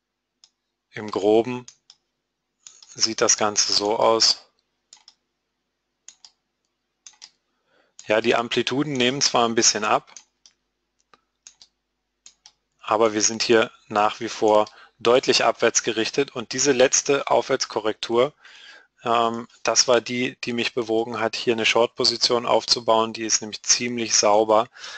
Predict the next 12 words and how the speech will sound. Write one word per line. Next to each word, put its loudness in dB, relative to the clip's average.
hier 0
unten -6
an -2
diese 0
alten -2
Tiefs, 0
ähm, -2
rangelaufen 0
und -14
eben -8
an -10
den -8